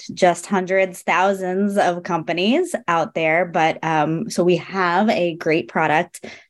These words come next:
that does, um, risk assessments and essentially takes customers or small, medium-sized businesses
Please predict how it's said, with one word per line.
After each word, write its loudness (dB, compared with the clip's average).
that 2
does, 2
um, 2
risk 2
assessments 2
and 0
essentially 0
takes 4
customers 0
or 2
small, 0
medium-sized 0
businesses 2